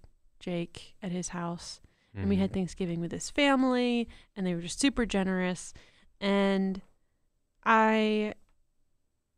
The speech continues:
Speaker 1: it was just such a laid back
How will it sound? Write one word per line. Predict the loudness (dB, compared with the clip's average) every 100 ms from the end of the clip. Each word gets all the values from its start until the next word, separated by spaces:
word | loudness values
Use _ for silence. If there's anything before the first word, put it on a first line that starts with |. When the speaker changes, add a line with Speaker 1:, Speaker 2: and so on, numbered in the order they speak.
| _ _ _ _ _ 0
Speaker 1:
it | 4
was | 6 4
just | 2 0
such | -2 0
a | -2
laid | -4 -2 -2 -4 -6
back | -6 -4 -6 -8 -18